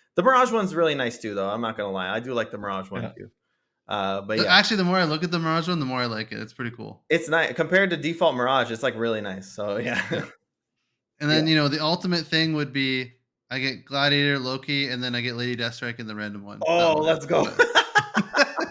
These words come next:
Speaker 1: <laughs> The dream. Yeah, let's go Howard. I wanna see Howard.
Speaker 2: All right, here we go. First one.
Speaker 1: Howard.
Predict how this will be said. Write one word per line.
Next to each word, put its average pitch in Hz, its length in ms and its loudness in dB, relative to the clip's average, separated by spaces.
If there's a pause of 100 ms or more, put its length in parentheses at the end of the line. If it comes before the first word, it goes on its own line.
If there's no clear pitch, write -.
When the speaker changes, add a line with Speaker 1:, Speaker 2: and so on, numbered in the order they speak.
(360)
Speaker 1:
<laughs> - 460 -2
The 139 100 -2
dream. 135 420 -4 (280)
Yeah, 131 140 4
let's 127 120 0
go 175 120 6
Howard. 135 380 4
I 110 60 0
wanna 139 160 -2
see 135 120 -6
Howard. 113 360 -2
Speaker 2:
All - 220 -8
right, 135 80 2
here 151 100 4
we 151 60 4
go. 143 140 4
First 175 280 0
one. 170 100 6
Speaker 1:
Howard. 185 360 4